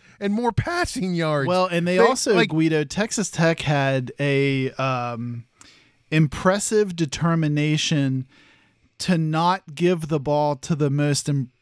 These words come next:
Speaker 2: like, uh, able-bodied player on the field for them, it appeared, in, uh, uh,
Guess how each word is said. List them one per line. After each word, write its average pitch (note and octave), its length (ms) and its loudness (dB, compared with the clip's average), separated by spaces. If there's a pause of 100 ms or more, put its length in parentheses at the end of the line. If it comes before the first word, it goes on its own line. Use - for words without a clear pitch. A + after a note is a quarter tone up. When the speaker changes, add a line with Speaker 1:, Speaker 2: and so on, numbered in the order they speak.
Speaker 2:
like, C#3+ 480 -2
uh, B2 580 -2 (1160)
able-bodied D#3 760 0
player D3 400 0
on C#3 160 0
the C3+ 80 -4
field C#3+ 400 0
for C3 180 -6
them, A#2+ 260 -4
it B2+ 100 -4
appeared, A#2 640 -6
in, C#3 440 0
uh, C3 400 0 (160)
uh, G#2+ 340 -4